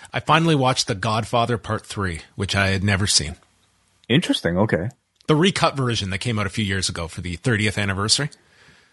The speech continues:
Speaker 1: Not,
Speaker 2: Um,
Speaker 1: not as bad as everybody, like, slams the third one. I mean, it's, it's, it's not one and two. I'll certainly give you that, but it was, uh, it was fine.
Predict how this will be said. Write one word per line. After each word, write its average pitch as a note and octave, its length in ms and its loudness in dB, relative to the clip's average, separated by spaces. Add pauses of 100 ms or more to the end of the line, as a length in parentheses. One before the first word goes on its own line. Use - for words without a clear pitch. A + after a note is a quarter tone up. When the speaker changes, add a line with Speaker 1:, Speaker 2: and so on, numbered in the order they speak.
(200)
Speaker 1:
Not, C#4 180 0
Speaker 2:
Um, G3+ 220 2
Speaker 1:
not A4 160 2
as - 140 0
bad B3 320 2
as D#3+ 120 2
everybody, D#3 540 2
like, C3 300 -2 (180)
slams B2 540 -2
the A2+ 100 -4
third A2 300 -2
one. F2 160 -6
I G2+ 60 0
mean, D3 180 4
it's, - 180 0
it's, - 260 2
it's - 200 0
not C3+ 180 6
one B2+ 140 2
and A#2 120 2
two. B2 360 0
I'll G2 120 0
certainly A2 340 -2
give F#2+ 180 -2
you F#2+ 80 -4
that, F2 360 -2
but F#2 200 -2
it F#2+ 160 -6
was, G2+ 240 -2
uh, F2+ 300 0 (1400)
it A3+ 100 -2
was E4 160 2
fine. D#3+ 400 2